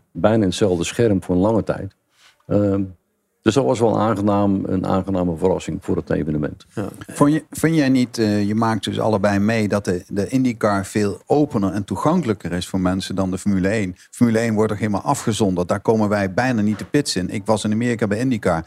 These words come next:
Speaker 3: Ik stond versteld dat ik zomaar met Danica Patrick kon praten en al die dingen. Die mensen
Speaker 2: Ja.
Speaker 3: praten gewoon also-,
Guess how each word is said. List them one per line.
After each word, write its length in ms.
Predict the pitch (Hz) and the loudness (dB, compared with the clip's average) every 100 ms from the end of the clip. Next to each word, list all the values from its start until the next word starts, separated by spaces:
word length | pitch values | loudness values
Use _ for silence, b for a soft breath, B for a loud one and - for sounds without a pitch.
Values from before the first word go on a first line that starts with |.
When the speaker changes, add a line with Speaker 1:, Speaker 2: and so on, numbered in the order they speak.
| B B B | B B B
Speaker 3:
Ik 140 | 110 | -2
stond 280 | - 123 110 | 2 0 0
versteld 480 | - - 165 139 107 | -2 0 4 4 4
dat 80 | |
ik 100 | 104 | 0
zomaar 240 | 113 110 104 | 2 2 2
met 120 | 95 | 2
Danica 320 | 113 104 104 | 2 2 0
Patrick 400 | 98 151 - 120 | 0 -2 0 -2
kon 160 | 110 101 | 0 0
praten 380 | 110 101 92 98 | 2 0 0 -2
en 80 | |
al 160 | 107 117 | 0 0
die 100 | 110 | 0
dingen. 240 | 147 151 | 0 0
Die 100 | 110 | 2
mensen 300 | 120 113 - | 2 2 0
Speaker 2:
Ja. 60 | 85 | 2
Speaker 3:
praten 280 | 147 170 147 | 2 2 2
gewoon 200 | 127 104 | 2 2
also-, 200 | 104 | 0